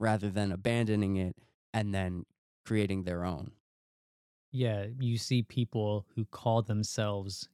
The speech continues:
Speaker 2: Jungians or call themselves Platonists. And it's like, well, if you're calling yourself that and you're identifying your, your system of philosophy on another person,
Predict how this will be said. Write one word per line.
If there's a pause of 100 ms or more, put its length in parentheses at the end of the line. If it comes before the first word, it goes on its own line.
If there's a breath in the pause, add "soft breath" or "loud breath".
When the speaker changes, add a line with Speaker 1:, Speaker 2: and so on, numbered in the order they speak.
Speaker 2:
Jungians (460)
or
call
themselves
Platonists. (1300)
And
it's
like,
well,
if
you're
calling
yourself
that
and
you're
identifying
your, (400)
your (140)
system
of
philosophy
on
another
person,